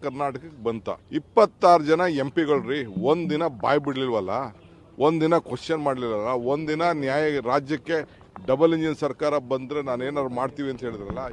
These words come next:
ಏನ್ ಮಾಡಿದ್ದಾರೆ? ಇವತ್ತು ಮಾತಾಡ್ತಾ ಇದ್ದಾರೆ. ಮಾನ ಮರ್ಯಾದೆ ಏನಿಲ್ಲ ಅವ್ರಿಗೆ, ನಾಚಿಕೆ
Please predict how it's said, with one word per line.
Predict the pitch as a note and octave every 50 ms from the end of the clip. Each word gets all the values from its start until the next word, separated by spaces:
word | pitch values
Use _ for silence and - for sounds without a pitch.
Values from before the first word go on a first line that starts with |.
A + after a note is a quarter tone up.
| - - G3+
ಏನ್ | G#3+ G3+ F#3 E3+
ಮಾಡಿದ್ದಾರೆ? | D#3 C#3+ C#3 C3 A#2+ A#2+ B2+ C3 B2+ - - - - - - - - - - - - - - - - - - - - E3+
ಇವತ್ತು | G3 G3+ - - D#3 E3
ಮಾತಾಡ್ತಾ | F3 F#3 D#3+ F#3+ F#3 - - E3 D3
ಇದ್ದಾರೆ. | C#3 B2+ A2 G2 - - - - - - - F3+ F#3 - - - - - - - - - F3 A2+
ಮಾನ | C#3 D#3+ E3+ F3 F3 F3 E3+
ಮರ್ಯಾದೆ | D#3+ D#3 E3 E3+ E3+ E3+ D#3+ E3 E3 E3 D#3 D3+ C#3 D3 E3+ F#3
ಏನಿಲ್ಲ | F#3+ G3+ G#3 G3+ F#3+ E3 D#3+ C#3+ C3+
ಅವ್ರಿಗೆ, | A#2+ G2+ F#2+ F2+ F#2+ - - - - - - - - - A2
ನಾಚಿಕೆ | D3 E3+ F3 - - F3 F3